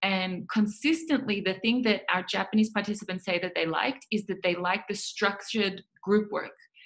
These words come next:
that people could speak up, that, you know, in, when we were in Convergence, we, you know, people weren't saying, "Jikan nai, hito ga nai,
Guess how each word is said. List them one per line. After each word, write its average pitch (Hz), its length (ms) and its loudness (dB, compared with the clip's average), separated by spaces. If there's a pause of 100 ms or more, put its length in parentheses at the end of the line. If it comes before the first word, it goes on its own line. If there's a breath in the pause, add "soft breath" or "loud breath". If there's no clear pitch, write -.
(140 soft breath)
that 185 120 -4
people 226 320 0
could 214 180 2
speak - 360 0
up, 196 220 0 (460)
that, 185 360 0 (100)
you 226 160 6
know, 196 160 6
in, 208 200 -2 (160)
when 208 320 4
we 196 460 0
were 190 100 2
in 208 160 0
Convergence, 202 720 2
we, 190 140 -4
you 208 140 0
know, 190 160 0
people 220 280 0
weren't 196 240 0
saying, 185 300 -2
"Jikan 185 360 -2
nai, 165 460 0
hito - 380 -4
ga 180 200 2
nai, 165 460 0